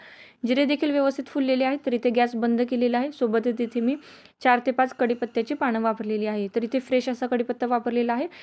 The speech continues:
आपली इथे फोडणी तयार झालेली आहे. तर इथे आपण जी कैरीची चटणी बनवली आहे त्यावर ओतून घेणार आहोत.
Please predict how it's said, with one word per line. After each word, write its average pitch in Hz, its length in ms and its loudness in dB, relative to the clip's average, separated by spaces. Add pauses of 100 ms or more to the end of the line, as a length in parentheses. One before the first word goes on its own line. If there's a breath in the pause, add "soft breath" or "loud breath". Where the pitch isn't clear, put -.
(640 loud breath)
आपली 269 300 2
इथे 277 160 0
फोडणी 262 460 2
तयार 247 220 4
झालेली 247 360 0
आहे. 269 140 0 (160)
तर 226 80 -2
इथे 240 200 -2
आपण 247 260 0
जी 277 80 -2
कैरीची 240 400 0
चटणी 240 280 -2
बनवली 226 380 -2
आहे 311 160 -4
त्यावर 226 240 2
ओतून 220 260 -2
घेणार 208 280 -4
आहोत. 202 180 -2